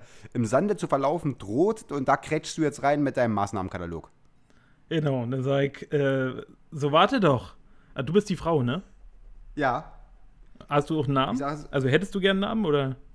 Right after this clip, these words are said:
Speaker 1: Ja, ich würde mich tatsächlich für, ähm, Saskia
Speaker 2: Babette.
Speaker 1: entscheiden.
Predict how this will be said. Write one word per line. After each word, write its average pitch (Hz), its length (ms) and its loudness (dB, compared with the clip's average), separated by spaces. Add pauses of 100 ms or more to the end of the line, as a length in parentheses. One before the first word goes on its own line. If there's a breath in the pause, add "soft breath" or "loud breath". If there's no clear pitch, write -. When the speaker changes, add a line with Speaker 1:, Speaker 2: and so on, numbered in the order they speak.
(540)
Speaker 1:
Ja, 135 220 2
ich 147 240 -10
würde 185 460 -8
mich 196 180 -8
tatsächlich 165 560 -8
für, 143 720 -4 (160)
ähm, 120 720 -6
Saskia 123 480 -4
Speaker 2:
Babette. 120 240 0
Speaker 1:
entscheiden. 78 320 -14